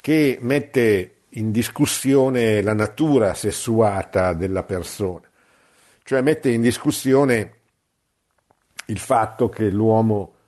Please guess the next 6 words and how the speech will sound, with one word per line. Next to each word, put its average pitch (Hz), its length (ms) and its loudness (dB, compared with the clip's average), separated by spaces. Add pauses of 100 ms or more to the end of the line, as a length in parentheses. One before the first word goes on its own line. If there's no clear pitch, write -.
(300)
sia - 340 0
maschio 113 840 0 (200)
o 104 120 -8
femmina. 85 600 -4 (1000)
È 139 240 2
un'ideologia 131 1120 0